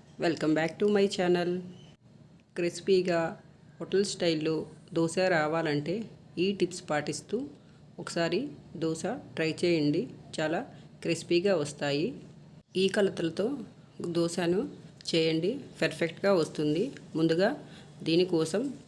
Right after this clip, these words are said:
నాలుగు గ్లాసుల బియ్యాన్ని, ఒక గ్లాస్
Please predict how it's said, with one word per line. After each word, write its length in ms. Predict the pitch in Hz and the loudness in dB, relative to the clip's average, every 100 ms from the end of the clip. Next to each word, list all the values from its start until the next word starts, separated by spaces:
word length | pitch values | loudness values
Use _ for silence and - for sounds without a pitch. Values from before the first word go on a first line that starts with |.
| 165 | -2
నాలుగు 260 | 160 175 180 | 0 0 2
గ్లాసుల 320 | 180 160 170 180 285 - - 147 | 0 0 0 -2 -4 -10 -8 -4
బియ్యాన్ని, 520 | 156 175 165 165 220 294 - - - - - | 2 4 6 6 4 0 -10 -18 -20 -8 -4
ఒక 100 | 180 180 | -2 2
గ్లాస్ 260 | 180 208 | 2 2